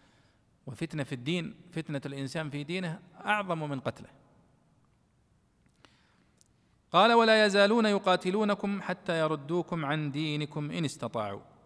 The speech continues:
قال: هذا إخبار عن دوام عداوة الكفار لهم، وأنهم لا ينفكون عنها حتى يردوهم لاستطاع-، عن دينهم،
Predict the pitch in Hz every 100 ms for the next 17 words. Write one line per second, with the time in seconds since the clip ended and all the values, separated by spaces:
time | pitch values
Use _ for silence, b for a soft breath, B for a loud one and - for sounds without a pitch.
0 | _ 156 160 180 165 160 - 170 180 160
1 | 139 147 139 151 170 147 127 139 160 143
2 | 139 - 131 - 160 165 - B B B
3 | 156 147 110 - 120 143 156 147 143 156
4 | 143 147 - 151 139 156 156 170 - 156
5 | 147 139 123 120 160 156 139 131 - 123
6 | 135 123 135 156 180 180 208